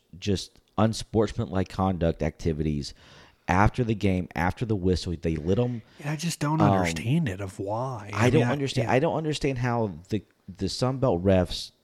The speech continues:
Speaker 1: do not get together and say, "Hey, look, we gotta put a stop to this because this is, this is going to get somebody hurt, or this is
Speaker 2: Right.
Speaker 1: gonna cause
Speaker 2: Just
Speaker 1: a
Speaker 2: to even
Speaker 1: very
Speaker 2: play fair. Like,
Speaker 1: serious
Speaker 2: I get it. You're
Speaker 1: situation."
Speaker 2: playing at Wisconsin. You got Big Ten refs.
Speaker 1: Yeah.
Speaker 2: I get it, right? Like, it's not fair,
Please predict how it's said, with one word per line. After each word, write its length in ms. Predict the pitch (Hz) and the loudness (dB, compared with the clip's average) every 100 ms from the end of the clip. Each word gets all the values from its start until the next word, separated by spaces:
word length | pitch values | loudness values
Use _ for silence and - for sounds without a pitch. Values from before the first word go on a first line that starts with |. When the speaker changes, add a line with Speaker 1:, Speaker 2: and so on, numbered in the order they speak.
| 76 | -6
Speaker 1:
do 120 | 90 | -2
not 300 | 82 95 101 | 4 6 6
get 140 | - 120 | 2 -2
together 460 | 110 85 85 82 85 | -2 2 2 2 0
and 160 | 87 | -2
say, 120 | 87 101 | 0 2
"Hey, 120 | 123 | 4
look, 220 | 120 - | 2 4
we 100 | 123 | 2
gotta 180 | - - | 4 2
put 140 | - | 4
a 60 | 90 | 2
stop 280 | - 82 - | 2 -2 -2
to 60 | |
this 160 | 80 76 | -10 -10
because 300 | - 101 87 | -6 -4 -2
this 180 | 123 120 | -2 -2
is, 180 | 98 - _ _ _ | -4 -8 _ _ _
this 320 | 110 98 147 | -8 -2 0
is 140 | 160 107 | 0 0
going 320 | 110 127 120 | 2 4 2
to 120 | 101 | 0
get 220 | 87 104 | 2 0
somebody 440 | - 98 95 85 80 | 2 2 2 0 -2
hurt, 340 | 101 151 - | 2 2 2
or 100 | 78 | -2
this 180 | 95 117 | -2 -2
is 60 | 110 | -2
Speaker 2:
Right. 80 | |
Speaker 1:
gonna 120 | 110 98 | -2 -4
cause 460 | - 92 92 85 - - - | -6 -2 -2 -4 -14 -20 -6
Speaker 2:
Just 180 | 180 160 | -2 4
Speaker 1:
a 20 | |
Speaker 2:
to 60 | 110 | 4
even 280 | 170 165 143 | 8 10 10
Speaker 1:
very 40 | |
Speaker 2:
play 160 | 113 147 | 8 6
fair. 180 | 107 110 | 6 8
Like, 180 | 110 | 8
Speaker 1:
serious 260 | 165 170 180 | 6 6 6
Speaker 2:
I 20 | |
get 160 | 139 135 | 8 8
it. 160 | - | 8
You're 140 | 120 147 | 8 8
Speaker 1:
situation." 20 | |
Speaker 2:
playing 320 | - 160 156 | 8 8 8
at 140 | 135 110 | 6 2
Wisconsin. 760 | 120 - 113 110 107 120 107 | -2 0 0 2 2 2 2
You 100 | 107 | 2
got 220 | 120 104 | 0 0
Big 200 | 110 113 | 0 -2
Ten 220 | - 120 110 | 0 0 2
refs. 380 | 98 95 101 | 2 4 4
Speaker 1:
Yeah. 160 | 175 87 | 6 4
Speaker 2:
I 100 | - 117 | 2 -4
get 280 | 101 92 | -4 -6
it, 180 | 92 - | -6 -8
right? 300 | - 107 107 | -2 0 0
Like, 260 | 104 107 104 | 0 0 0
it's 120 | 113 147 | -2 2
not 240 | 151 - | 2 0
fair, 440 | - 113 113 107 | -2 -2 2 0